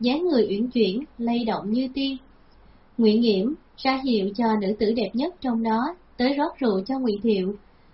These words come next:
Ngụy Thiệu phất tay, không cho nàng ta lại gần. Ngụy Nghiễm sững sờ, sau đó ha ha cười to, nói: "Trọng Lân vẫn luôn như vậy,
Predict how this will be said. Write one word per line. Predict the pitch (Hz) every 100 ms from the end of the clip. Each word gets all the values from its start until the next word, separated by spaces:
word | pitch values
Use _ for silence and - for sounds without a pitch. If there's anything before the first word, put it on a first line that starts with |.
| -
Ngụy | 254 233
Thiệu | 247 220 220
phất | 370 -
tay, | 294 277 277 - -
không | - 254 233
cho | 247
nàng | 233 208
ta | 226 240
lại | 196 185
gần. | 214 202 190 - _ _ -
Ngụy | 233 220
Nghiễm | 233 214
sững | - 214
sờ, | 247 277 233 220 - - -
sau | - 240 220
đó | 214 254 -
ha | 285 262
ha | 269 269 269
cười | 233 196
to, | 220 220 214 -
nói: | 220 214 233 311 - - - _ _
"Trọng | - 190 196
Lân | 240 240 233
vẫn | 214 202 339
luôn | 320
như | 302 269
vậy, | 202 196